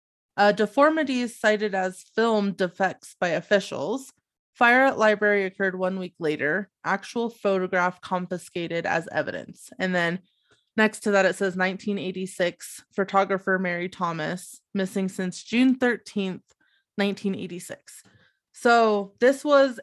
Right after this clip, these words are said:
a Photoshop competition, basically. They were just supposed to create, like it says, create paranormal images.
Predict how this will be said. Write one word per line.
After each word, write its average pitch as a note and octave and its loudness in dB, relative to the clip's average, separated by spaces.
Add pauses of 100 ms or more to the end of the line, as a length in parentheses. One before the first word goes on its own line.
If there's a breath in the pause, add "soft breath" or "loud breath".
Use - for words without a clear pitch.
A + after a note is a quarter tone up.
a G3 0 (420)
Photoshop G3+ 0 (1120)
competition, F3+ -4 (180)
basically. E3 -6 (600)
They G#3 4
were G3+ 6
just G3+ 0
supposed G3+ -2
to G3+ -4
create, F#3 -2 (460)
like G3 -2
it - -10
says, F#3 0
create F#3 -2
paranormal F3 -2
images. E3 -8